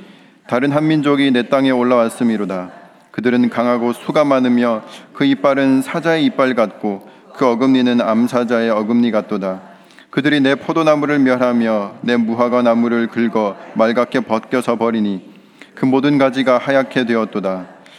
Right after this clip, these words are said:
너희는 처녀가 어렸을 때의 약혼한 남자로 말미암아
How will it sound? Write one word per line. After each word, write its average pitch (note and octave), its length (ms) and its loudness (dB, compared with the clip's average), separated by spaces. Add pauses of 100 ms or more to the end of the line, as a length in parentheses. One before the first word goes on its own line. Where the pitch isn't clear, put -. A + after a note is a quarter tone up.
(160)
너희는 A#2 580 0
처녀가 D3 400 0
어렸을 C#3+ 340 -2
때의 C#3 260 0
약혼한 C3 440 0
남자로 A#2+ 420 2
말미암아 G#2+ 720 0